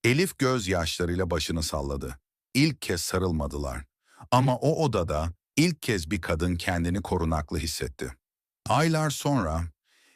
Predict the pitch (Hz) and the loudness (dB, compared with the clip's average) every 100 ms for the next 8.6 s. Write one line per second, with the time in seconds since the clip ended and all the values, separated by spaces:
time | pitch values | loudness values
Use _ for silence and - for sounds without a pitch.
0 | _ - 196 208 - 135 120 - 123 95 | _ 2 4 2 0 0 0 -2 -2 0
1 | 101 87 87 80 82 71 67 69 - _ | 0 2 2 2 0 0 -4 -8 -12 _
2 | _ - 110 160 156 131 98 98 101 95 | _ 0 2 2 0 -2 0 -2 -2 0
3 | 95 90 78 76 - 69 - 67 67 _ | 0 2 0 -4 -6 -8 -6 -6 -8 _
4 | _ - - - 113 104 123 120 123 117 | _ -20 -18 0 0 2 0 0 2 2
5 | 95 - 131 135 101 85 78 85 73 76 | 0 0 0 0 0 -2 -2 -2 -2 -4
6 | 73 _ _ 98 104 107 113 98 92 85 | -8 _ _ 2 2 2 2 2 0 0
7 | 107 98 98 101 - - - 87 80 85 | 0 0 0 -2 -4 -6 -2 -4 -2 -2
8 | 78 71 65 65 64 | 0 -2 -2 -6 -6